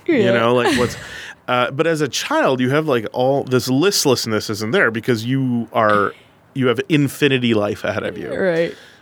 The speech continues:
Speaker 1: And then you get a little bit older and you realize that there are these other,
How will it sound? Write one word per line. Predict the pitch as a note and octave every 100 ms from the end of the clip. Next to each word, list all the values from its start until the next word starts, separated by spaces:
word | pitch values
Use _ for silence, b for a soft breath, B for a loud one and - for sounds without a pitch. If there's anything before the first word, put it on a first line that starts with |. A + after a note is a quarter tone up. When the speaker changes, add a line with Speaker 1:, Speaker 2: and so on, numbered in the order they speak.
| _
Speaker 1:
And | C#3+
then | D#3+
you | F3+
get | F3
a |
little | D#3+ D3
bit | C3+
older | A#2 C#3 E3 D3 A#2+ A2+
and | A#2
you | A#2
realize | A#2 B2 A2+ G#2+
that | G#2
there | G#2+ G2+
are | G2
these | G#2 G2+
other, | A2 G#2 G#2 F#2 - -